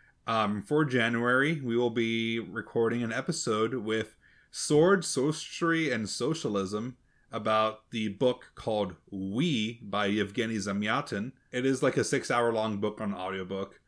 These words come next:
It's pretty short. It is basically kind of like, some people have compared it to, like, the precursor to that one,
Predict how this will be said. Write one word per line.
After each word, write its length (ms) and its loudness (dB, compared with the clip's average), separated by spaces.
It's 160 -12
pretty 240 -4
short. 420 0
It 140 0
is 220 2
basically 880 2
kind 240 -2
of 160 -2
like, 380 2
some 220 2
people 260 4
have 140 0
compared 340 2
it 180 -4
to, 380 0
like, 240 0
the 80 -2
precursor 840 0
to 800 -4
that 480 -8
one, 680 -8